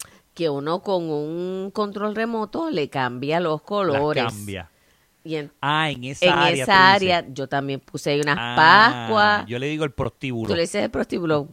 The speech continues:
Speaker 1: Papi le dice la barrita
Speaker 2: <laughs> Sí.
Speaker 1: dominicana, no me pregunten por qué.
Speaker 2: <laughs>
Speaker 1: El punto es que ahí tam-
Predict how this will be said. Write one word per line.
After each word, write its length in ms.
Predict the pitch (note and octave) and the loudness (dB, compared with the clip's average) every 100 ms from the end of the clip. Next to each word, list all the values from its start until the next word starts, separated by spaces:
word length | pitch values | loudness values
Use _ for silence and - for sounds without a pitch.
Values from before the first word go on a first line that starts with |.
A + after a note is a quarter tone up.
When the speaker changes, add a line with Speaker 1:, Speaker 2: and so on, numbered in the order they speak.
| - | -2
Speaker 1:
Papi 260 | D#3 D3+ F3 | 0 2 2
le 100 | F#3 | 2
dice 180 | - | 2
la 120 | F#3+ D3 | 2 4
barrita 380 | C#3 C#3 B2+ C#3+ | 4 0 0 0
Speaker 2:
<laughs> 20 | |
Sí. 40 | |
Speaker 1:
dominicana, 500 | C#3 C#3 C3+ B2 B2 | 0 -2 -4 -4 -4
no 80 | C3+ | -4
me 120 | C#3+ D3 | -2 0
pregunten 520 | D#3 D3+ D3 D3+ D3 | 2 2 0 -4 -6
por 240 | - B2+ | -4 -6
qué. 220 | - A#2 | -4 -4
Speaker 2:
<laughs> 100 | A#2 - D#3 - D3+ - B2+ - C#3 _ - - - - - - | -4 0 -2 0 -4 -4 -16 -16 -18 _ -16 -14 -14 -14 -14 -8
Speaker 1:
El 200 | D#3 D#3 | -6 -6
punto 340 | F3 E3 - | -8 -8 -4
es 100 | A#3 | -4
que 120 | - E3 | -2 -2
ahí 140 | C#3+ | 0
tam- 260 | E3 D3+ | 0 0